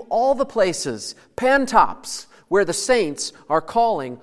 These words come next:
on the name of our Lord Jesus. Like all those mountains of the Blue Ridge, they're connected. The church in Corinth was called and connected with all the other churches set apart in Jesus' name.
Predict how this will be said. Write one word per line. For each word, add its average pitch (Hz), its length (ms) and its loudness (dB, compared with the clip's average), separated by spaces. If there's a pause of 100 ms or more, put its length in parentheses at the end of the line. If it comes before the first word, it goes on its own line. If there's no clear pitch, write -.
(120)
on 175 140 -2
the 180 80 -2
name 170 400 -2
of 151 180 -2
our 180 240 4
Lord 165 460 0
Jesus. 151 540 -6
Like 139 260 -4
all 254 420 4
those 214 360 -2
mountains 143 480 -6
of 131 160 -2
the 135 80 -8
Blue 156 240 -6
Ridge, 131 580 -6 (680)
they're 151 100 -14
connected. 170 720 -12 (1500)
The 180 100 -4
church 262 380 -2
in 190 100 -4
Corinth 208 480 -2
was 151 280 0 (200)
called 214 580 6
and 160 220 -6
connected 180 560 -6
with 151 260 -2 (120)
all 226 320 6
the 240 160 0
other 208 120 -2
churches 175 480 -4
set 185 220 2
apart 170 400 0
in 156 160 -4
Jesus' 151 460 -6
name. 139 400 -6